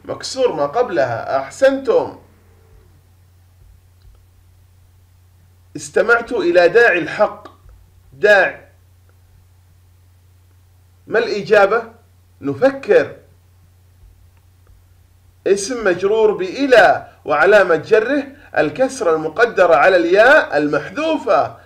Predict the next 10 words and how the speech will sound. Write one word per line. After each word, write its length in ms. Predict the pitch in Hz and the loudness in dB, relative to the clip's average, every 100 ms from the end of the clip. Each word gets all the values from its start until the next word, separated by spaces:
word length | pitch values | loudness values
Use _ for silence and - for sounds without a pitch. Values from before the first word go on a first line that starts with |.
| _ _ - | _ _ -2
أحسنتم. 1040 | 160 160 - 302 311 277 269 196 143 113 - _ _ _ _ - _ _ _ _ _ _ _ _ _ - _ _ - | 0 -2 -4 -2 0 -2 -2 -2 -4 -8 -20 _ _ _ _ -20 _ _ _ _ _ _ _ _ _ -20 _ _ -4
عزيزي 560 | 165 214 214 330 269 | 2 2 2 -2 2
الطالب، 680 | 220 - 294 320 226 135 120 - - | 0 2 4 4 2 -2 -6 -20 -8
ما 180 | 185 254 | 2 4
نوع 260 | 294 269 185 | 4 4 2
الكلمة 460 | 175 202 180 180 | 2 0 0 0
التالية؟ 720 | 190 - 302 277 170 123 117 - - - | -2 0 2 2 0 -6 -8 -14 -20 -2
المدني. 1040 | 175 156 131 139 143 147 185 277 180 - - _ _ _ | 0 0 0 -2 0 -2 -2 -2 -4 -12 -20 _ _ _
المدني. 1000 | 156 147 131 131 131 143 156 254 269 110 - _ _ _ | -2 -2 -2 -4 -2 -2 -2 -4 -6 -10 -18 _ _ _
الخيارات: 1000 | 190 175 156 147 143 139 147 175 240 | 0 2 -2 0 2 2 2 2 0